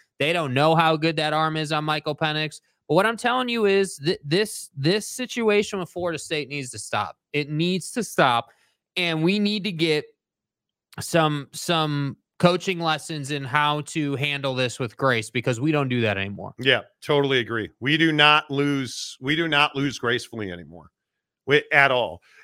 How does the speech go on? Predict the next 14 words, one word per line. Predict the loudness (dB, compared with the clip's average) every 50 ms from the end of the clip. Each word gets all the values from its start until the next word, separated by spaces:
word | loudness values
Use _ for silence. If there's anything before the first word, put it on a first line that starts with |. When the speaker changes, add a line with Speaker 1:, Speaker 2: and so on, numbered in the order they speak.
| _
Speaker 2:
U | -2 0 2 4
W | 4 2 0 2 0
fan | 2 2 2 2 2
Jim | 2 2 2 2 0
says, | -2 2 4 4 4 4 2 -2 0
"If | 0 0 2
it's | 2 0 0 0 -8
just | -4 0 0 0 0 -2 -6
the | -8 -8 -8 _ _
best | 4 4 4 2 0 -8
four, | -6 -2 2 2 4 4 4 4 2 -2 -8 _ _ _ _
why | _ -2 0 2 2 2
no | 2 2 2 2 2
Geo? | 0 -4 -6 -6 -2 0 0 0 0 -2 -8